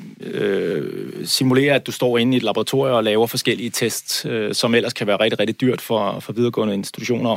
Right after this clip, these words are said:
at, at sætte op. De, de kan måske simpelthen ikke have råd til at købe den maskine, som, øh, som, som de egentlig gerne vil, vil, vil uddanne deres elever i. Så kan de lave en, en virtuel version af den, og så kan du egentlig føle, at du står og laver, laver tests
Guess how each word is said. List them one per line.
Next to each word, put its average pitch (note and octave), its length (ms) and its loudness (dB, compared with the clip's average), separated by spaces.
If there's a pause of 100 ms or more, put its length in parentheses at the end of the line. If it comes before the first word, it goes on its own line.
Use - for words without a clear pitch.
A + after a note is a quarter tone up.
(120)
at, D#2+ 60 0
at G2 60 -2
sætte G2+ 200 0
op. G#2 160 2 (140)
De, G#2+ 120 -8
de - 140 -12
kan A2+ 100 -2
måske G#2 220 -2
simpelthen G#2 260 2
ikke G#2 120 0
have G2+ 60 -2
råd - 220 2
til - 140 -4
at A2 60 -4
købe A2 160 -4
den G#2+ 160 -2
maskine, A2+ 380 0
som, G#2+ 260 0
øh, G2 160 -2
som, G2+ 220 -4 (540)
som A2 160 -6
de A2 100 -2
egentlig A#2+ 180 2
gerne A#2 260 0
vil, G#2+ 300 2
vil, G#2+ 100 0 (100)
vil A2 80 0
uddanne A2+ 420 0
deres G2 300 -2
elever A2+ 280 -2
i. G#2 180 -4 (440)
Så - 140 -2
kan A2+ 120 2
de A2+ 40 2
lave A2 320 4
en, G#2 100 -2
en G2 260 -6
virtuel A2+ 460 0
version G#2 300 0
af - 60 0
den, G#2 280 0
og B2 80 -8
så A#2 80 0
kan A#2 100 -2
du G#2+ 60 2
egentlig G#2+ 200 -2
føle, B2 280 4
at G#2+ 60 0
du G#2 60 -6
står E2 220 -2
og G#2+ 60 0
laver, F2+ 580 -2
laver F#2+ 220 -2
tests - 400 -4